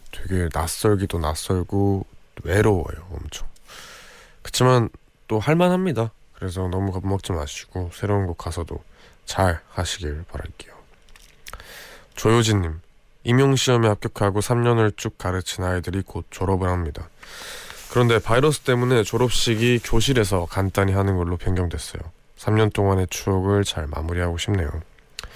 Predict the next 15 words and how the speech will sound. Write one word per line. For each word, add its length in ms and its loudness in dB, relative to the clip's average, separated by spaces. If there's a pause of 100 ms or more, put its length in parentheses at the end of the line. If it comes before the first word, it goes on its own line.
(300)
전 180 0
아이들에게 540 4
좋은 240 0
선생님이었을까요? 1200 2 (300)
점점점. 680 -4 (2250)
아, 1000 6 (120)
아, 300 2
아쉽겠다. 640 -4 (380)
이거는 220 -8 (1200)
졸업식이 680 2 (520)
되게 240 2
의미가 720 4
있잖아요. 420 -8 (720)
근데 380 -8
좀 320 -8